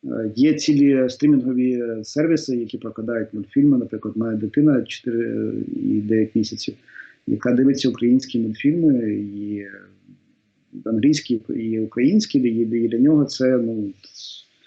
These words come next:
мова, яка йому най-, найбільше заходить в перекладі, чим навіть англійський оригінал.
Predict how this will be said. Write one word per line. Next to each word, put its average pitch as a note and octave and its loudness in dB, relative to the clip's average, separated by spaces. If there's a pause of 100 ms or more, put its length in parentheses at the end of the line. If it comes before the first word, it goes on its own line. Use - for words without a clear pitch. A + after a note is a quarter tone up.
(340)
мова, D#3+ 4
яка D3 0
йому C#3 2 (220)
най-, C3 0
найбільше C#3 2
заходить C#3 -2
в A2 -14
перекладі, A2 -4
чим A#2 -8
навіть A#2 -6
англійський A2+ 0
оригінал. G#2+ -2